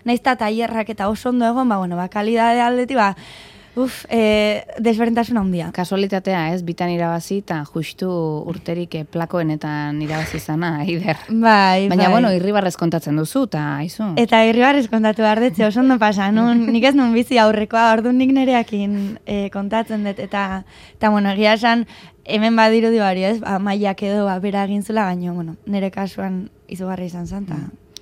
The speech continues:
Speaker 2: Irakurle ona zara?
Speaker 1: Ba,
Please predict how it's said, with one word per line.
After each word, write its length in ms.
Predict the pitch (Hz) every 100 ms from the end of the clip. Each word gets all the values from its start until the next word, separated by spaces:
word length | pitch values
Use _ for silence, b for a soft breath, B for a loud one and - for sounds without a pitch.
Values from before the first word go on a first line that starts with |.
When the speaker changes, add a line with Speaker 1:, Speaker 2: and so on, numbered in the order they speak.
| _
Speaker 2:
Irakurle 460 | 175 175 262 247 185
ona 200 | 175 170
zara? 340 | 175 208 269 - _ b b b b b b b b _
Speaker 1:
Ba, 720 | 214 214 208 208 208 208 214